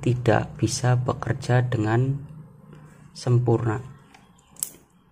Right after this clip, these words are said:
Asal tegangan lima volt ini dari I C T lima kosong tiga ini.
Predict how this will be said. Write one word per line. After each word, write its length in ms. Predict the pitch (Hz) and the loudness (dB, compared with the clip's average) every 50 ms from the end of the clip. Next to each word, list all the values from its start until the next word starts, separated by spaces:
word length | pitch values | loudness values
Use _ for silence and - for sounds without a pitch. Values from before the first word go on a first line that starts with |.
| _ _ _ - - - - - - - - - - - - - - - - - - _ - - - _ _ _ _ - - - - - _ _ _ _ - - - - _ _ _ _ - - - - - - - - - - - - - - | _ _ _ -20 -20 -20 -20 -20 -20 -20 -18 -16 -14 -14 -12 -14 -14 -16 -20 -20 -20 _ -20 -20 -20 _ _ _ _ -16 -16 -16 -16 -16 _ _ _ _ -20 -20 -20 -20 _ _ _ _ -20 -20 -20 -20 -20 -20 -20 -20 -20 -20 -20 -18 -6 -2
Asal 400 | - 139 143 - 160 156 151 151 | 0 2 4 6 6 6 6 4
tegangan 500 | - 139 - - 120 113 113 117 117 117 | 0 -2 2 4 6 6 8 6 6 6
lima 300 | 117 123 123 127 127 127 | 6 4 4 4 2 2
volt 240 | - 131 123 120 | 0 0 2 2
ini 420 | 131 127 135 170 202 214 214 208 - - - - - - - - - - - - - - - - - - - - - - - - - _ _ - - - - | 4 4 6 6 6 6 2 0 -4 -8 -14 -14 -16 -18 -20 -20 -20 -20 -20 -20 -20 -20 -20 -20 -20 -20 -20 -20 -20 -20 -20 -20 -20 _ _ -20 -20 -20 -4
dari 560 | - 117 113 107 117 123 143 165 180 175 175 - - - - - | 0 2 4 4 6 6 8 8 6 6 2 -2 -8 -14 -6 0
I 180 | 123 127 123 123 127 | 2 4 4 4 2
C 380 | - - - 143 147 156 165 - - - - - - - _ _ _ - - _ _ _ | 2 2 2 6 6 6 6 6 2 -4 -20 -20 -20 -20 _ _ _ -20 -20 _ _ _
T 100 | _ - 143 151 160 170 175 170 175 - - - - - 135 | _ 4 6 6 8 8 6 4 2 -2 -8 -14 -6 0 2
lima 400 | 135 135 135 131 135 131 127 123 | 2 4 4 6 6 4 2 2
kosong 460 | - 131 127 - - 135 131 131 131 | 2 2 2 2 0 0 0 0 -2
tiga 240 | 139 139 - 117 117 | -4 -2 0 0 0
ini. 240 | 123 113 113 113 | 2 2 2 2